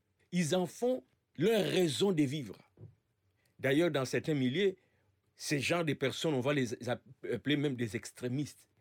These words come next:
ou on va leur dire, « Ah, il faut pas être plus catholique que le pape. » Les gens qui ont à cœur de se conformer à tout ce qui réjouit les cœurs de Dieu. C'est de ça qu'il est question ici. À moins ceux qui,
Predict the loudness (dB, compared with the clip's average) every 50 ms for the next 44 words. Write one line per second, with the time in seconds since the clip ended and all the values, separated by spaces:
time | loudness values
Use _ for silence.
0 | _ _ -2 0 2 2 4 2 4 4 4 2 2 0 0 0 0 0 -2 -6
1 | -14 -16 _ _ -8 -6 -6 -6 -6 -8 -12 -10 -6 -4 -4 -2 -2 -4 -2 0
2 | 0 0 0 0 -2 -4 -4 -4 -6 _ _ _ _ _ _ -6 -6 -4 -2 -2
3 | -2 -2 -2 -2 -2 -2 -2 -2 -4 -4 -2 -2 -4 -4 -4 -6 _ _ _ _
4 | _ _ _ 0 0 2 2 2 2 2 2 2 2 0 0 -4 -8 _ _ _
5 | 0 0 0 0 0 -4 -8 -14 _ _ _ _ _ _ _ -2 0 0 0 2
6 | 0 -2 -2 -2 _ _ 0 2 4 4 4 4 2 0 2 2 2 2 0 -4
7 | -6 -8 _ _ _ -6 -6 -6 -6 _ -2 -2 -2 -2 -4 -2 -2 0 0 0
8 | -2 0 0 0 2 2 2 2 2 0 0 -2 -6 -8 -8 -10 -14 -16 _ _
9 | _ _ _ _ _ -6 -2 0 2 2 4 2 2 2 0 -2 -2 -2 -2 -2
10 | -2 -2 -2 -4 -4 -4 -6 -6 -8 -8 -12 -16 -18 _ _ _ _ _ _ _
11 | _ _ _ -2 0 2 2 2 2 2 2 2 2 0 0 0 0 -2 0 0
12 | 0